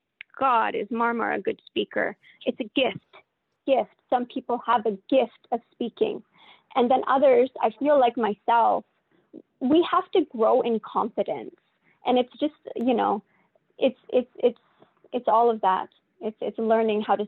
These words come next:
speak and knowing that you can say something that everybody would, would love to hear,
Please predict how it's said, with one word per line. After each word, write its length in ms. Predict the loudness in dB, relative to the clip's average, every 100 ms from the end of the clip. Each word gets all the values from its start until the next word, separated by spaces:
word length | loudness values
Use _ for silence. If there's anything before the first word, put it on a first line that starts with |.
| _
speak 260 | -6 -6 -8 _ _ _ -4
and 260 | -2 -4 -10 -12 -4
knowing 540 | 2 4 4 2 0
that 160 | -2 -2 -8 -20 _ -6
you 500 | 2 4 6 6 2 -6 -20 -20 -20 -20 _ _ _ _ _
can 180 | 0 0 0
say 180 | -2 -2 -2
something 640 | -2 -2 -2 -2 -2 -8 -14 -8
that 200 | -6 -6 -8 _ -6
everybody 680 | -4 -2 -2 -2 -4 -8 -12 _ _ _ -10
would, 360 | 0 0 0 -6
would 180 | -2 -2
love 320 | 0 -2 -4 -12 -12
to 80 | -12 -10
hear, 340 | -8 -8 -10